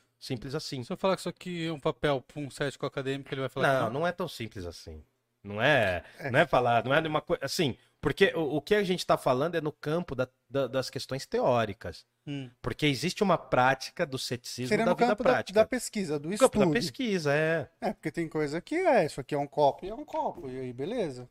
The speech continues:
Speaker 1: Entendeu?
Speaker 3: Aí
Speaker 1: Porque
Speaker 3: beleza.
Speaker 1: senão você cai numa coisa chamada relativismo. Nada mais existe,
Speaker 3: É.
Speaker 1: mano.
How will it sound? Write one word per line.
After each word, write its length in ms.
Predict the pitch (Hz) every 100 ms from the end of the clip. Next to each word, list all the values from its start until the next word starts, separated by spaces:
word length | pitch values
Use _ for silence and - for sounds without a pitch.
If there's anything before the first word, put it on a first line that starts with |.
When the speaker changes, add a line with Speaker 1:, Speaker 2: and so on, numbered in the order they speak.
| _
Speaker 1:
Entendeu? 500 | 113 104 151 165 -
Speaker 3:
Aí 140 | - 123
Speaker 1:
Porque 140 | 123
Speaker 3:
beleza. 200 | 175 196
Speaker 1:
senão 180 | 214 202
você 240 | 214 214
cai 220 | 226 196 196
numa 220 | 196 185
coisa 240 | 190 185
chamada 400 | 180 180 175 170
relativismo. 840 | 147 180 202 185 - 165 156 131
Nada 260 | 123 151 180
mais 240 | 180 180
existe, 380 | 180 165 123 156
Speaker 3:
É. 160 | 156 156
Speaker 1:
mano. 240 | 147 131